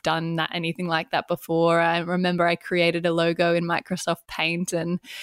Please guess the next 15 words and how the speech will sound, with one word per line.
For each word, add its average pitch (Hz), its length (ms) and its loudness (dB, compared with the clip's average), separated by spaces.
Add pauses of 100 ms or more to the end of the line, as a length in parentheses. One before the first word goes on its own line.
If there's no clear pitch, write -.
(340)
you 220 80 4
know, 190 100 6
it 185 240 2
definitely 185 480 0
wasn't 170 360 0
perfect, 170 640 0
but 180 160 4
I, 170 540 0
but 185 140 2
I 180 100 0
started 196 640 2
and 175 140 0
I, 175 300 2
and 185 100 0
I 170 200 2